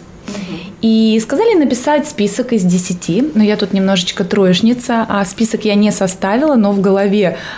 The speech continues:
Speaker 2: а, прокрутила несколько фамилий, и первая же почему-то мне сразу, опять же, на интуиции пришла Магдалена. А, тут же ей набираю, тут же встречаемся, и тут же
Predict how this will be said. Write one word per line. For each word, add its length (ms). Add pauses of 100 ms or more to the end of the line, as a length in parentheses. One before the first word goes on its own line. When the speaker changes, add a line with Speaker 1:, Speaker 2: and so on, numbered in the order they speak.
Speaker 2:
а, 140
прокрутила 580
несколько 460
фамилий, 480
и 480
первая 360
же 120
почему-то 420
мне 160
сразу, 380
опять 260
же, 80
на 140
интуиции 580 (460)
пришла 400
Магдалена. 840 (580)
А, 540
тут 140
же 100
ей 180
набираю, 520
тут 180
же 100
встречаемся, 680
и 100
тут 260
же 260